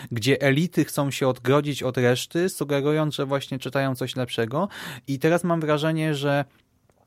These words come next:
ludzie ogólnie chcą się odróżnić właśnie, chcą myśleć o sobie w lepszych kategoriach przez to, że czytają cokolwiek, tak?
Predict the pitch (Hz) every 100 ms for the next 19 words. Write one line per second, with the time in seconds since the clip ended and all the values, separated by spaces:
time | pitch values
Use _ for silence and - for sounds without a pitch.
0 | _ 131 143 156 143 131 175 180 147 -
1 | 135 127 135 120 - 123 127 151 147 135
2 | 120 120 117 120 - 131 123 101 123 139
3 | - - 131 131 - 131 131 127 - -
4 | 123 156 - 147 - 127 120 135 160 156
5 | - 160 156 156 139 - - 143 139 -
6 | - 147 120 104 - 117 120